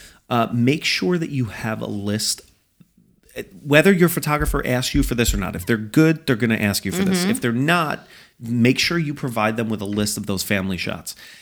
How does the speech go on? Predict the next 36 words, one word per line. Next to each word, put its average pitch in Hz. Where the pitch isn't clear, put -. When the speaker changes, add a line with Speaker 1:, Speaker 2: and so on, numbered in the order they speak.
Speaker 1:
And 110
they 123
should 131
have 143
someone 139
there 107
as 104
a 120
helper 101
going 104
through 107
and 95
going, 95
"Okay, 127
now 107
I 120
need 123
the 127
Osiello 143
family. 98
Now 92
I -
Speaker 2:
Right. 110
Speaker 1:
need 135
the 143
softball 143
family." 92
Like, 104
whatever 117
it 147
Speaker 2:
Right. 139
Speaker 1:
is, 120
they 123
should 117
be 113
there 104